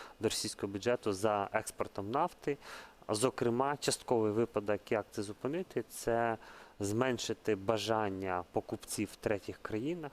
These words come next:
зокрема найбільших, це Індія, Китай, зменшити їхній, їхній апетит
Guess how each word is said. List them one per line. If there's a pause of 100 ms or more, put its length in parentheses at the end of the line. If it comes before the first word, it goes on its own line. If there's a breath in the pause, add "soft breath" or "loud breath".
зокрема
найбільших,
це
Індія,
Китай,
зменшити
їхній, (120)
їхній
апетит